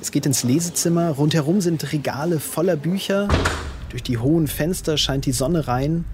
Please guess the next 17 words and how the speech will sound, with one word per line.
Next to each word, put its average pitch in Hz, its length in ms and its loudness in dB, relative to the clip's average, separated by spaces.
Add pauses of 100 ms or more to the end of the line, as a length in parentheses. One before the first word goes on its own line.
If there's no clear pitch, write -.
(440)
Und 139 140 0
Henry, 180 240 2
der 156 100 4
setzt 143 260 0
sich 139 140 -4
in 135 100 0
einen 123 100 2
schweren, 135 600 2
weichen 127 380 0
Sessel, 139 420 2
der 131 260 2
<laughs> - 20 0
sinkt 160 400 0
da 156 80 4
so 131 100 2
richtig - 440 -2
ein. 156 360 2